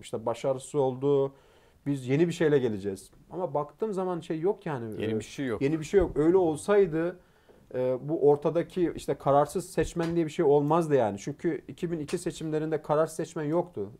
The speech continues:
Speaker 1: İki tane parti, e, o, o vardı sadece. Diğerlerinin hepsi, e, parlamento dışı kalmıştı. Ve he-, çok netti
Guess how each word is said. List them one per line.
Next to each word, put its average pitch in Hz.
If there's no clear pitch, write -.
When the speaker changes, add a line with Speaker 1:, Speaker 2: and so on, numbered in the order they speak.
Speaker 1:
İki 160
tane 147
parti, 127
e, 110
o, 110
o 113
vardı 117
sadece. 117
Diğerlerinin 156
hepsi, 117
e, -
parlamento 151
dışı 156
kalmıştı. 160
Ve 160
he-, 151
çok -
netti 175